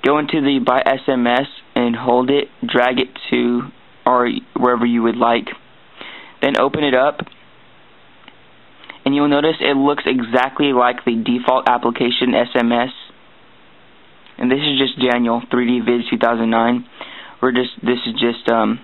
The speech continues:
we're probably bugging him at school or something, but we're gonna ruin his life at school, and so I can show you guys. You're going to tap on the blue arrow.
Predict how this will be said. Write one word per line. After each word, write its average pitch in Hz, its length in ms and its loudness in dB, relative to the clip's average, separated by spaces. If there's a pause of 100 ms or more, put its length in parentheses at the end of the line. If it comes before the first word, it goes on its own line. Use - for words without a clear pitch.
(200)
we're 113 140 0
probably 120 320 2
bugging 117 300 0
him 113 100 0
at 104 180 0
school 110 280 0
or 107 160 0
something, 110 300 0
but 101 260 0 (680)
we're 113 180 2
gonna 113 380 0 (220)
ruin 117 220 0
his 117 140 0
life 113 280 0
at 104 100 -2
school, 113 320 0
and 110 180 0 (680)
so 123 100 0
I 113 40 2
can 113 140 -2
show 113 80 2
you 104 120 2
guys. 64 220 0 (680)
You're 131 100 0
going 147 160 0
to 147 80 0
tap 147 280 2
on 139 100 2
the 123 200 2
blue 131 300 0
arrow. 135 400 2